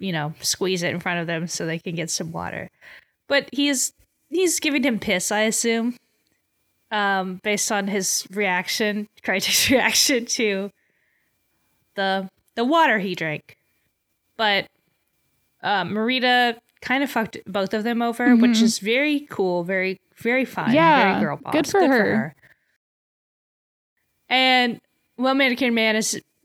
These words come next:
Speaker 1: pretty desperate, and he's like, "Well, I don't think you would infect the kid if you didn't have the way to cure him, so you must have the vaccine."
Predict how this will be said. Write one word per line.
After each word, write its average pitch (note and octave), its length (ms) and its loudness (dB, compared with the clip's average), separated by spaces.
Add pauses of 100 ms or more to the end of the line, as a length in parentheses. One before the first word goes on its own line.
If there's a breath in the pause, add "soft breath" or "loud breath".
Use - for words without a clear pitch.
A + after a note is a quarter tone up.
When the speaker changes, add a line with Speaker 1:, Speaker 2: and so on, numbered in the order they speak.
Speaker 1:
pretty F4 240 2
desperate, G#3 440 0
and G#3 80 -4
he's G#3+ 180 -2
like, G#3+ 200 0
"Well, A#3 440 2
I B3+ 80 4
don't E4+ 120 2
think E4+ 200 -4
you C4 80 -2
would A#3 120 2
infect A3 420 0
the G#3+ 80 -6
kid F#3 260 -2
if F3 120 -4
you G#3 80 -4
didn't G#3 200 -2
have F#3+ 160 -2
the F#3+ 60 -2
way F#3+ 120 0
to E3+ 100 0
cure C4 280 -2
him, F3 260 -4
so G3 140 -4
you A3+ 180 -2
must D#4+ 240 -2
have F#3 140 0
the E3+ 80 -6
vaccine." D#3+ 680 -6